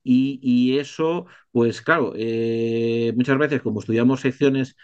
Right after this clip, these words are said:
o tenemos que idealizar secciones en las que todo está fisurado, ¿no? Pues, bueno, pues podemos tener los diagramas momento curvatura de la sección correspondientes, etcétera.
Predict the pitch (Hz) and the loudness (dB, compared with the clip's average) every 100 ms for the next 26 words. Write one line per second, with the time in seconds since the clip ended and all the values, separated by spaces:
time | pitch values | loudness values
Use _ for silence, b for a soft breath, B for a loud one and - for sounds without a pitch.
0 | b - 110 107 120 127 135 120 120 120 | b -10 -4 0 0 2 0 0 -4 -2
1 | 135 - 117 139 131 120 107 104 - 110 | -4 -2 -4 0 0 0 -6 -8 -4 -4
2 | 82 90 127 120 127 131 127 135 139 139 | -2 0 2 2 0 0 0 2 2 0
3 | _ _ _ _ 117 180 - _ _ _ | _ _ _ _ -6 -6 -8 _ _ _
4 | - 107 104 110 123 127 104 101 104 110 | -10 -8 -4 -2 -2 -4 -4 0 0 0
5 | 123 117 113 113 110 117 110 113 117 104 | 2 2 2 -2 -2 -4 -4 -4 -4 -4
6 | 110 107 123 120 113 104 101 113 110 104 | -4 -2 0 0 0 -2 -2 0 0 0
7 | 98 - 104 127 123 104 95 110 104 90 | -2 -2 4 4 2 -6 -8 -6 -4 -6